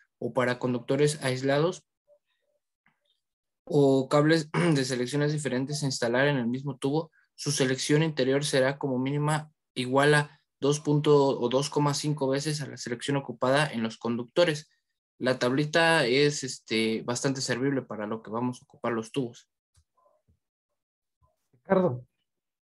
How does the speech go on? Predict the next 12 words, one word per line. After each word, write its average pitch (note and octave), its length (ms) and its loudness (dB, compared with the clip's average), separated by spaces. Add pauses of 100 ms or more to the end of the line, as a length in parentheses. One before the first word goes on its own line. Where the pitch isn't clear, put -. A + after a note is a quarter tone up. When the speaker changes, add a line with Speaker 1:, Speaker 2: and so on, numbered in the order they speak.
(1400)
Speaker 2:
Ricardo, C#3 460 2
¿me A#2+ 100 -4
escuchas? - 520 -6 (760)
Speaker 1:
Sí, D3+ 200 0
mande. D#3+ 360 -4 (200)
Speaker 2:
¿Le D#3+ 120 2
puedes G#3+ 160 4
regresar F3+ 240 6
a - 20 4
la F3 80 4
anterior D#3 220 4
diapositiva? B2+ 560 -2